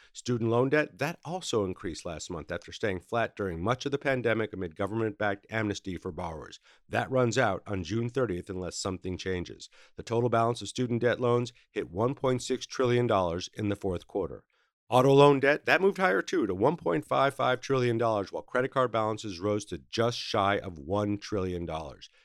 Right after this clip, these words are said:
The average A P R on credit cards is now twenty-three and a half percent. That's the highest it's ever been.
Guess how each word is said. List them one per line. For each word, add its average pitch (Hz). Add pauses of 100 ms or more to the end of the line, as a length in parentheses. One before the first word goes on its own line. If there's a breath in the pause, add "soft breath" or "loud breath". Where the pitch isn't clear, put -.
(120)
The -
average 127
A 127
P 131
R 127
on 123
credit 127
cards 127
is 110
now 95
twenty-three 131
and 113
a 92
half 104
percent. 95 (100)
That's 101
the 101
highest 110
it's -
ever 98
been. 73